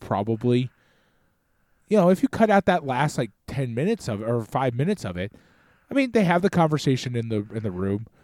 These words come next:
You still have her be naked for some fucking reason,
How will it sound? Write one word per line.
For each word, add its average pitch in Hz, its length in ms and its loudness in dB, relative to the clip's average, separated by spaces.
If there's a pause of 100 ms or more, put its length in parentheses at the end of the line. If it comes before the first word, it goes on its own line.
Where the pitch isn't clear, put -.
(180)
You 131 140 2
still 151 340 2
have 147 240 0
her 147 120 2
be 143 220 -2
naked 104 460 -8
for 113 160 -6
some 101 280 -10
fucking 98 480 -8
reason, 80 460 -18